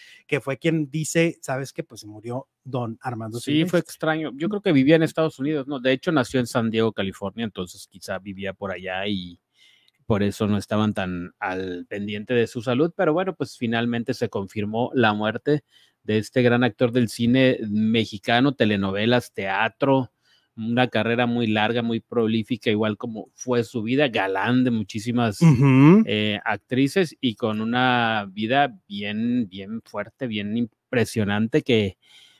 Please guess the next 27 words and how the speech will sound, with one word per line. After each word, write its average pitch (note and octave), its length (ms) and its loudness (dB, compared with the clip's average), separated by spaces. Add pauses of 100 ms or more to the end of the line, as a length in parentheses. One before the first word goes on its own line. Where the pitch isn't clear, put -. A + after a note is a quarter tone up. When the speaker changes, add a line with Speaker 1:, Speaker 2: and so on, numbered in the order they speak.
(160)
Speaker 2:
pues, C3 140 6
siempre E3 300 8
salía D#3+ 260 8
huyendo D#3 440 8
de C3+ 80 6
todas D3 180 2
las C3 180 4
relaciones, A#2+ 600 0
hasta G#2+ 420 -2
se - 260 -4
dice A#2+ 420 -4
que, A#2+ 120 2
bueno, A2 380 0
él G#2+ 100 0
lo C3+ 140 8
dice, A#2+ 320 4
él G#2 60 0
lo A2 120 4
di-, G#2 180 0
él G#2+ 120 -2
mismo A2 280 0
lo A2 120 0
dijo G#2 200 -6
en A2+ 80 -4
alguna G#2 240 -6
entrevista, G#2+ 460 -6
que G2+ 300 -6